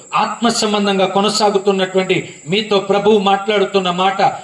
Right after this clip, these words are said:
ఇదిగో ప్రభువు ఉద్దేశము, ప్రభువు ప్రణాళిక ఏంటో తెలుసా? ఈ సంవత్సరాంతంలో మీ పట్ల ఇది మొదలుకొని,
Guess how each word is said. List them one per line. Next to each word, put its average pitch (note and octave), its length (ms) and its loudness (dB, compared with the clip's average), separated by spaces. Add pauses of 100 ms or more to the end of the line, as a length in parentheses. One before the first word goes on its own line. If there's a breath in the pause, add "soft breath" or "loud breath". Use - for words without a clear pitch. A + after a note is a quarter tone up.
(120)
ఇదిగో G3+ 260 2
ప్రభువు G#3+ 400 -2
ఉద్దేశము, A3 600 0
ప్రభువు G#3 480 0
ప్రణాళిక A3 540 -2
ఏంటో G#3+ 220 -2
తెలుసా? A3 580 -2 (180 loud breath)
ఈ G#3 100 0
సంవత్సరాంతంలో A3+ 920 -2
మీ A3 160 -4
పట్ల A3+ 520 -2 (160 loud breath)
ఇది C4+ 220 -2
మొదలుకొని, A#3 680 0